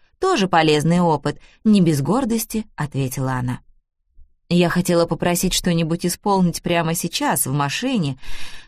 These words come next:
но даже выключить радио не успела. У Вики голосом Монсеррат Кабалье запел мобильник. «Мама!» —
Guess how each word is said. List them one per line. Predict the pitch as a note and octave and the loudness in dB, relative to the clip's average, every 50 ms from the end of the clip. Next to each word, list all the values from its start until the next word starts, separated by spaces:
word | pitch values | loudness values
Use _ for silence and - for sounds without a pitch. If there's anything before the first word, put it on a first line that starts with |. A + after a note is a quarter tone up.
| - - - - | -2 0 2 2
но | - E3 F3 F3 | 4 4 2 4
даже | E3 F3 F3+ E3+ D#3+ F3+ E3+ | 4 2 2 2 2 2 2
выключить | F3 F3+ - E3 D#3+ - E3 D3+ - | 2 2 0 -2 -2 -2 -4 -4 -2
радио | F3+ G#3 A#3 A#3 F3+ F#3 F3 D#3+ | -2 0 0 0 2 2 2 2
не | D3+ D3+ | 2 0
успела. | D#3+ E3+ - - - D#3+ D3+ C3+ B2+ B2+ B2 - _ _ _ _ - - | 0 -2 -4 -4 -4 -4 -2 -2 -2 -4 -6 -8 _ _ _ _ -4 0
У | E3 E3 | 0 2
Вики | D#3+ D#3+ G3 C4 C#4 - - B3+ B3+ A#3+ _ _ _ _ _ _ _ _ _ - | 2 2 0 0 0 -2 -2 -4 -4 -4 _ _ _ _ _ _ _ _ _ -2
голосом | F3 E3+ E3 G#3+ C4+ C#4 C4 B3 A#3 - A3 G#3 | -2 0 2 2 2 2 2 0 0 0 0 2
Монсеррат | G3 F#3+ F#3+ F3+ - F#3 F#3 G3 F3+ - - | 2 2 2 0 0 -2 -2 -2 -2 -4 -2
Кабалье | - D#3+ C#3+ D3 C#3+ C3+ C3+ C#3 G3+ C4 C4+ C4 _ _ _ - | -4 -2 0 0 -2 -2 -2 0 0 -2 -2 -4 _ _ _ -6
запел | - D#3+ D3+ D#3+ D#3+ D3+ - E3 E3+ F3 F#3+ F#3 | -4 -2 0 0 0 -2 0 0 2 2 4 2
мобильник. | E3+ E3 D#3+ C#3+ B2+ C3 B2+ A#2 A#2 G#2+ F2 - _ _ _ _ _ _ _ _ _ _ _ _ - | 2 2 2 0 -2 -2 -2 -2 -4 -4 -6 -10 _ _ _ _ _ _ _ _ _ _ _ _ -2
«Мама!» — | G3+ G#3+ A3 A3+ A#3+ B3 A#3+ A#3 G#3+ G3 F#3 F#3 F3+ F3+ F3 D#3 C#3 C#3+ | 2 4 4 6 6 4 4 4 4 6 6 6 4 4 2 0 -2 -4